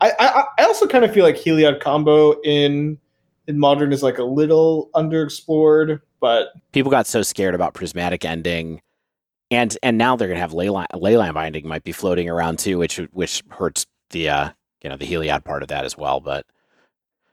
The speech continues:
Speaker 2: you know, that is a core that's floating around there that will probably have its day again at some point in the future. Can we talk about Electrostatic Infantry? You didn't talk about it too much on your, on the, you talked about it just for a moment on the video that you had.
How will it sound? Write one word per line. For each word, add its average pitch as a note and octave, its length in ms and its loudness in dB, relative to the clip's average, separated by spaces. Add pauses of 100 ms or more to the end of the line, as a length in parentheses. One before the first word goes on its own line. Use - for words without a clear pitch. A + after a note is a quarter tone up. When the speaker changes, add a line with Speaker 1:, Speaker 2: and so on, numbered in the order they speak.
Speaker 2:
you C3 80 2
know, F2+ 240 0
that A#2+ 120 4
is B2 120 4
a B2+ 60 -4
core B2+ 260 2
that's G#2 180 -2
floating G#2 300 -2
around F#2 240 -2
there E2 120 -6
that D2+ 140 -6 (120)
will F2+ 140 -4
probably D#2 440 -6
have D#2 160 -6
its - 140 -8
day D2+ 220 -2
again C#2 260 -6
at C#2 100 -16
some C#2+ 180 -12
point B1 160 -14
in - 40 -20
the - 40 -20
future. C2 500 -16 (800)
Can - 80 4
we F#3 80 6
talk - 160 4
about - 200 0
Electrostatic G#2 760 -2
Infantry? B2+ 560 -6 (520)
You C#3 60 4
didn't F#3+ 100 0
talk F3 160 2
about D3 180 4
it F#2+ 120 -2
too - 160 -8
much A2 180 -2
on G#2 240 -2
your, F#2 320 -4
on G#2 160 -2
the, E2+ 300 -2
you A#2 80 -6
talked D#3 140 0
about B2+ 80 4
it G2+ 60 -4
just - 180 -10
for F2 200 -2
a - 80 -6
moment F#2 520 -2
on E2+ 180 -4
the D#2 260 -2
video F2+ 320 -6
that D#2 140 -10
you D#2 100 -10
had. D2+ 480 -4